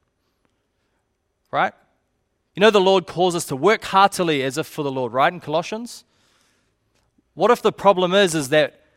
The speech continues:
what we think meaning to work hard is what the world is telling us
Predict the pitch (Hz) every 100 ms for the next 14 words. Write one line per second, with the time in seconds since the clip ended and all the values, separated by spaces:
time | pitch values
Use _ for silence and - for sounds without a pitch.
0 | _ - 175 156 175 240 - 208 190 -
1 | - 180 185 160 151 170 170 - 202 196
2 | 139 151 - _ _ _ _ _ _ _
3 | _ _ _ _ _ _ _ _ _ -
4 | 170 165 131 - 151 170 156 135 190 196
5 | 160 - 156 143 135 123 -